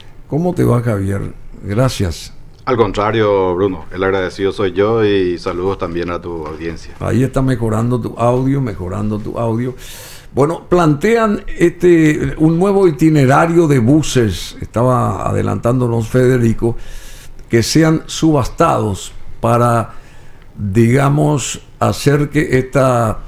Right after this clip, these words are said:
Speaker 1: esta gente que se anquilas-, anquilosó ahí por décadas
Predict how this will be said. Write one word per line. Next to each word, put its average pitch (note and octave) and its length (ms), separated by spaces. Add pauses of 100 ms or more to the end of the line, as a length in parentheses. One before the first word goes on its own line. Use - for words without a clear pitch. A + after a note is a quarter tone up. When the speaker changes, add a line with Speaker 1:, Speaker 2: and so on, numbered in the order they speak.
(680)
Speaker 1:
esta A#2+ 300
gente C#3+ 460
que C3 120
se A#2+ 120
anquilas-, A#2 1000
anquilosó A2+ 920
ahí B2 180
por A2 340
décadas A2 680